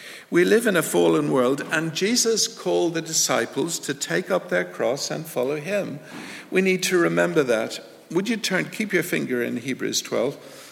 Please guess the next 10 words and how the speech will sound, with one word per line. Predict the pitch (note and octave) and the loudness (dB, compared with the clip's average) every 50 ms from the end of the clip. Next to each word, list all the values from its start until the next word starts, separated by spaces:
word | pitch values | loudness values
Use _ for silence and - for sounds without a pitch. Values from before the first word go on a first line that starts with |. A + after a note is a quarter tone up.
| - - - - | -20 -20 -8 -6
but | D3 - - | -6 -6 -2
please | - G#3 A#3 A#3+ - | 0 2 2 2 2
turn | - - E3+ D#3 C#3+ | 2 2 2 0 0
back | C#3 F#3+ C#3+ C#3 - - | 0 0 0 0 0 -2
with | C3 A#2+ - - | -4 -4 -2 -2
me | A2 G#2+ B2 D#3+ E3 - - - - - - - - - - - - - - _ _ _ _ _ - - - - - - - - - - - - - - - - - - - - - - - - - - - - - - - | -2 -2 -2 -2 -4 -10 -16 -20 -20 -20 -20 -20 -20 -20 -20 -20 -20 -20 -20 _ _ _ _ _ -20 -20 -20 -18 -18 -18 -18 -18 -20 -20 -20 -20 -20 -20 -20 -20 -20 -20 -18 -18 -18 -18 -16 -18 -18 -18 -18 -18 -10 -6 0
to | - F3 D#3+ D3+ | 4 4 4 4
Matthew | D#3 D#3+ E3+ E3+ E3 - D3+ C#3 | 4 4 2 2 2 0 0 0
chapter | C3+ - D#3+ C#3 C3 - - B2+ | 2 2 2 2 2 2 2 2
sixteen. | B2 - - C3+ B2 - - - - A#2 G#2+ G2+ F2+ G2+ | 2 4 4 4 2 2 0 0 2 2 2 2 0 -4